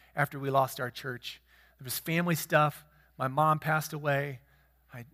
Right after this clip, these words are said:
looked and looked and looked for a job in, in my,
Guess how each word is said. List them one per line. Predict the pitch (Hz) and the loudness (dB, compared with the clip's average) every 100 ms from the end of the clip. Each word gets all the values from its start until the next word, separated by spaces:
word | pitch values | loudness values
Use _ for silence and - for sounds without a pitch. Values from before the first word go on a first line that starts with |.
| 285 | -18
looked | 180 165 214 202 - | -10 4 6 6 2
and | 160 156 | -4 -4
looked | 156 | -6
and | 147 143 | -6 -2
looked | 160 - | -2 -2
for | 147 | -4
a | 131 | -2
job | 151 147 147 147 139 | 4 6 8 6 4
in, | 143 123 123 | -2 -14 -14
in | 160 131 | -14 -8
my, | 131 120 | -4 -4